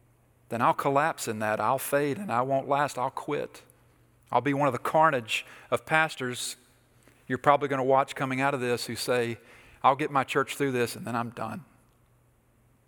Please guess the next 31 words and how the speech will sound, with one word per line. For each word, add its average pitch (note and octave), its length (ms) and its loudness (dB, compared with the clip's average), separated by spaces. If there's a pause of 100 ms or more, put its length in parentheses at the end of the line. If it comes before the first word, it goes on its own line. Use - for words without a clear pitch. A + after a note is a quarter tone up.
(580)
Because C3 240 -4
it's A#2+ 100 -4
just - 220 -4
too F#3 260 0
many D#3 480 0 (500)
polar F3+ 460 6
opposite C#3 480 2 (380)
viewpoints C3+ 560 0
in B2+ 60 -2
evangelicalism A#2+ 800 0
now. E3+ 280 -12 (840)
But - 100 -12
that's D3+ 280 2
where D#3+ 160 4
I D3+ 140 4
say A#2+ 500 0
you C3+ 140 -4
have D#3+ 340 -2
to D#3 80 -6
come D3 260 -4
back, G#2+ 460 -2 (320)
you C3 160 -4
have D#3+ 400 -2
to D#3 80 -6
come C#3+ 240 -4
back, A2+ 400 0 (100)
you C3 140 -6
have D3+ 340 0
to - 80 -10
come C3 220 -6
back, A2+ 360 0